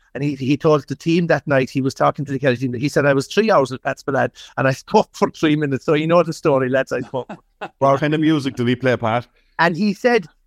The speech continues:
Speaker 1: there was only one message he said he could take about playing on your own terms, about teams playing on their own terms, and about you yourself playing on your terms. And it's a simple little message, but it's an effective message.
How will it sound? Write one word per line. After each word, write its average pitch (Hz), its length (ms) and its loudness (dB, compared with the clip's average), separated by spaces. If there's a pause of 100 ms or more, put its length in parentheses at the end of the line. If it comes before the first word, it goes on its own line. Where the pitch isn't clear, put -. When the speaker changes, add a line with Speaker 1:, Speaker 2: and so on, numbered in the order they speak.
Speaker 1:
there 202 120 2
was 208 140 0
only 220 180 0
one 254 300 0
message 190 360 -2
he 170 100 -4
said 143 220 -2
he 139 100 -2
could - 180 -12
take 185 160 -4 (600)
about 165 300 2 (100)
playing 233 560 2
on 175 140 -2
your 175 280 0
own 156 320 -2
terms, 131 500 -2 (180)
about 143 360 0
teams 196 420 0
playing 240 280 2
on 233 60 2
their 220 180 2
own 220 200 0
terms, 220 400 -2 (180)
and 165 80 2
about 160 240 0
you 165 140 0
yourself 208 580 -2 (260)
playing 151 220 2
on 143 140 -4
your 139 220 2
terms. 104 420 -4 (260)
And 185 160 0 (220)
it's 220 180 -6
a 247 100 0
simple 339 260 2
little 170 280 2
message, 196 420 0
but 208 140 0
it's 202 140 -4
an 220 120 0
effective 220 440 -4
message. 123 420 -6